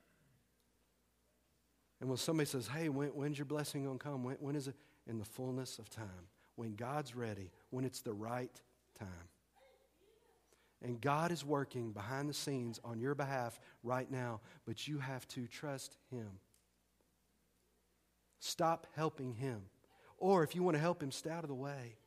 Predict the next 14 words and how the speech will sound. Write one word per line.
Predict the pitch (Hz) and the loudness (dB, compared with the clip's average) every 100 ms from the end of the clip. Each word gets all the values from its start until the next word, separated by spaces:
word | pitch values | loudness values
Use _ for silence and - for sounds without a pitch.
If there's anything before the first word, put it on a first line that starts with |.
| _ _ _ _ _ _ _ _ _ - | _ _ _ _ _ _ _ _ _ -8
and | 120 | -2
let | 123 123 | 0 0
him | 127 | 0
do | 117 | -2
the | 110 | -4
work. | 101 101 98 - - _ _ _ _ _ _ _ 117 | -4 -8 -10 -16 -20 _ _ _ _ _ _ _ -6
Amen? | 117 123 135 131 - _ _ _ _ _ _ _ _ _ _ _ _ _ _ _ _ _ _ _ _ _ _ _ _ - - - _ | -4 -2 -4 -8 -16 _ _ _ _ _ _ _ _ _ _ _ _ _ _ _ _ _ _ _ _ _ _ _ _ -20 -20 -20 _
Some | - - 175 | 0 4 4
of | 165 | 4
you | 156 | 0
today, | 135 143 139 | 2 4 4
this | 139 - | 2 0
is | 123 | 0
really, | 135 135 127 | 2 4 2